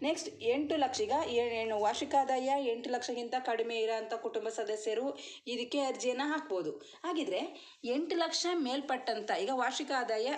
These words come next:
ಎಂಟು ಲಕ್ಷಕ್ಕಿಂತ ಜಾಸ್ತಿ ಬಂತಪ್ಪ, ಅವ್ರ, ಅವ್ರೇನು ಅರ್ಜಿ ಹಾಕಂಗಿಲ್ವಾ? ಹೌದು, ಈಗ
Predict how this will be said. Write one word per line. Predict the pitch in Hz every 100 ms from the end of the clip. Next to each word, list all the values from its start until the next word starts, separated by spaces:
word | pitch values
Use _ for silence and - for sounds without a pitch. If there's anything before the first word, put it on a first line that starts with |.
| -
ಎಂಟು | 294 285
ಲಕ್ಷಕ್ಕಿಂತ | 349 - 196 196 294 226
ಜಾಸ್ತಿ | 262 240 -
ಬಂತಪ್ಪ, | 170 170 156 - - - - -
ಅವ್ರ, | 311 339 277 247
ಅವ್ರೇನು | 285 302 285
ಅರ್ಜಿ | 247 240
ಹಾಕಂಗಿಲ್ವಾ? | 233 226 202 185 208 233 - - _ _ _ _ _ _ _ - - - - _ -
ಹೌದು, | 277 202 156 - -
ಈಗ | -